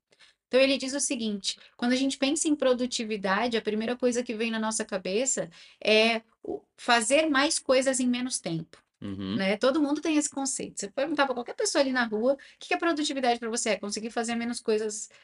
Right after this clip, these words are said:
Speaker 1: mais coisas em menos tempo. É produzir mais resultado, muitas vezes com menos esforço.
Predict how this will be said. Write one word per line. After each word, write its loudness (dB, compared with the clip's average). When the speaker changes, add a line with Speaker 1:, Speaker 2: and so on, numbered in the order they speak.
Speaker 1:
mais 4
coisas 0
em -4
menos -4
tempo. -8
É -8
produzir 0
mais 0
resultado, 2
muitas 2
vezes 0
com -4
menos 2
esforço. -2